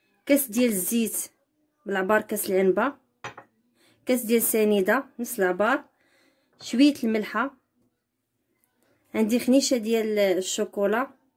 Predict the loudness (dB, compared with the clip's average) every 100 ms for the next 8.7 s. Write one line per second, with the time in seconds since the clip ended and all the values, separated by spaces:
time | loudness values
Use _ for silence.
0 | _ _ _ -6 -2 0 0 0 -4 _
1 | _ _ _ _ _ _ _ _ -2 0
2 | -2 -2 2 2 4 2 0 -4 -4 -4
3 | -6 -4 -2 -2 0 0 0 -2 _ _
4 | _ _ _ _ _ _ _ _ -2 2
5 | 2 2 0 2 0 2 0 -2 -6 _
6 | _ _ _ -12 -4 -2 -4 -4 -4 0
7 | 0 0 -2 -2 -2 0 0 0 -2 -2
8 | -6 -8 -2 0 2 2 0